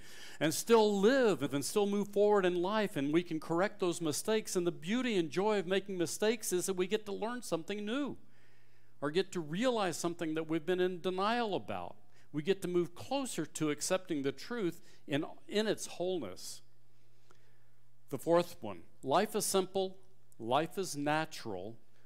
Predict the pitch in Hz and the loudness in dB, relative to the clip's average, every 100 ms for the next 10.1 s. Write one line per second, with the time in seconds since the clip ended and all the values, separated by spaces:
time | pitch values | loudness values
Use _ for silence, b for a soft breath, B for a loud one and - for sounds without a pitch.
0 | b 127 135 147 151 135 - - - 143 | b 2 2 2 -4 -8 -8 -10 -2 0
1 | 123 92 - - - - b b b 123 | 0 -6 -12 -12 -12 -12 b b b -6
2 | 120 175 220 214 214 170 165 160 170 165 | 0 0 0 0 0 2 2 2 -2 -2
3 | 151 - - 185 - 190 113 - - 98 | -6 -4 -4 -4 -4 -4 -4 -6 -4 0
4 | 104 202 143 123 - 190 190 - 165 185 | 0 -2 -4 -4 -2 -2 -2 0 2 2
5 | 143 156 156 143 120 131 151 170 156 165 | 2 0 0 -2 -8 -6 0 2 2 0
6 | 143 113 127 117 107 - - - - - | -2 -2 -2 -2 -6 -10 -12 -12 -12 -12
7 | - - - - - - - - - - | -12 -12 -12 -12 -12 -12 -12 -12 -12 -12
8 | - - - - - - - - - - | -12 -10 -10 -12 -12 -12 -12 -12 -12 -12
9 | - - - - - - - 117 131 - | -12 -12 -12 -12 -12 -12 -8 -2 0 -2